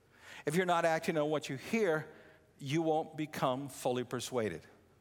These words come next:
Now, this is a powerful truth. I want you to get this. You'll always become fully persuaded in what you hear in the gospel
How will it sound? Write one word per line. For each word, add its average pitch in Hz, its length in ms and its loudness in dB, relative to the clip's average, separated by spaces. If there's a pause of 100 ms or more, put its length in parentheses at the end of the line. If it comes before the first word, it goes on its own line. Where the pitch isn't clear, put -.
(600)
Now, 120 180 0
this 135 260 -4
is 151 80 -6
a 147 40 -6
powerful 170 380 0
truth. 196 300 -6
I 147 40 -4
want 123 160 -6
you 143 60 -6
to 143 60 -10
get 196 220 -2
this. 160 340 -4 (1600)
You'll 131 320 -2
always 190 380 2
become 160 360 -2
fully 160 320 0
persuaded 127 580 -2
in 120 100 -6
what 117 240 -4
you 117 100 -8 (160)
hear 139 160 0
in 143 100 -4
the 156 80 -6
gospel 123 580 -2